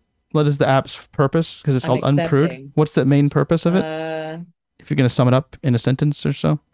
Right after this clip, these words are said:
Speaker 2: Um, it is like a s-, it's like a s-, a sort of, oh, here we go. I'll, I'll look at the actual Instagram,
Speaker 1: Hmm.
Speaker 2: uh, thing. It says, "Introducing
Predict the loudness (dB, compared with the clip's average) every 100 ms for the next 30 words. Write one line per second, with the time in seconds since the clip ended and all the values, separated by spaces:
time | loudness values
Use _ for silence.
0 | _ -2 0 0 -2 -4 -2 0 2 4
1 | 4 2 0 -2 -8 -14 -20 _ _ _
2 | _ _ _ _ _ _ _ _ -4 -2
3 | 0 -2 -2 -8 -16 -20 _ -6 -6 -6
4 | -4 -2 0 -2 -4 -14 -16 -18 _ -6
5 | -6 -4 0 2 2 0 -10 _ _ _
6 | _ -2 2 2 2 2 0 -2 -4 0
7 | 0 2 0 2 2 0 -2 0 0 -2
8 | -2 2 4 2 -2 _ -4 -4 -4 -8
9 | -6 -4 0 0 0 -4 -10 -10 -10 -14
10 | _ _ -8 -6 -6 -12 -20 -20 _ _
11 | _ -6 -6 0 4 4 2 -2 -2 -2
12 | 0 -2 -2 -2 -2 -2 -4